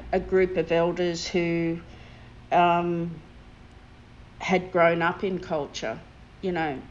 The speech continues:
my, I grew up in, in, um, trauma, um, from the history of this country. So I guess my work really reflects that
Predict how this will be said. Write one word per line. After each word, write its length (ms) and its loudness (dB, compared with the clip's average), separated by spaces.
my, 500 4
I 160 6
grew 200 -2
up 220 0
in, 240 -6
in, 380 -2
um, 440 -4
trauma, 640 0
um, 460 -2
from 420 0
the 80 -4
history 480 -6
of 160 -8
this 180 -8
country. 600 -8
So 500 0
I 80 -4
guess 320 -4
my 140 -4
work 340 -6
really 240 -8
reflects 640 -10
that 300 -8